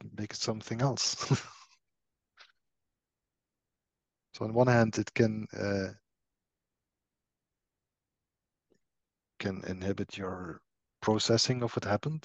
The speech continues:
As I said earlier, with, you know, if it's trauma, whatever, grieving, then it, it can give you a false coping mechanism. But also, it can promote the process by creating that space.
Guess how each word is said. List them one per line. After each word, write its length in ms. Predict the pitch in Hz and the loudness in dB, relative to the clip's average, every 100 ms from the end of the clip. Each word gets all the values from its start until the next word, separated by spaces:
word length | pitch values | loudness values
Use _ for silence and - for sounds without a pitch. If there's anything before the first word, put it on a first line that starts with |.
| 107 | -2
As 120 | 101 | 0
I 60 | 95 | 2
said 240 | - 98 | 2 2
earlier, 320 | 101 98 95 | 0 -2 -6
with, 220 | 95 98 95 | -10 -12 -12
you 60 | |
know, 140 | 95 92 | -12 -10
if 200 | 92 - | -10 -4
it's 160 | - - | -2 0
trauma, 400 | 98 101 101 101 | 2 2 2 0
whatever, 360 | 92 95 98 95 | 0 0 -2 -4
grieving, 440 | 101 104 107 110 104 | 0 2 2 2 4
then 240 | 98 98 - - - - _ _ - | 2 0 -10 -20 -20 -20 _ _ -12
it, 140 | - - | -10 -10
it 180 | 113 - | -10 -8
can 260 | - 98 98 _ - | -6 -6 -10 _ -6
give 220 | 104 104 | -6 -6
you 120 | 101 | -8
a 40 | 98 | -8
false 340 | - 107 104 | -4 -2 -4
coping 420 | - 123 - 117 101 | -4 -2 0 0 0
mechanism. 560 | 98 104 95 104 123 - _ _ _ _ _ _ _ _ _ _ 104 | 2 2 2 -2 -6 -16 _ _ _ _ _ _ _ _ _ _ 0
But 380 | 98 - - - _ _ _ _ _ - | 0 -2 -12 -12 _ _ _ _ _ -2
also, 600 | 113 120 - 92 95 - _ _ _ _ - | 0 0 -4 -4 -6 -14 _ _ _ _ -12
it 120 | 101 | -8
can 340 | - 101 98 95 _ _ _ _ - | -6 -6 -8 -14 _ _ _ _ -6
promote 360 | 98 123 123 | 0 0 0
the 100 | - | -4
process 600 | - 101 98 104 107 - - _ - | -4 -2 -2 0 -2 -2 -12 _ 2
by 400 | 107 107 107 107 _ _ _ _ _ - | 4 6 4 0 _ _ _ _ _ -6
creating 360 | 110 107 117 | -2 -2 -2
that 140 | 110 - | -2 0
space. 520 | - 135 98 - | 0 0 0 -4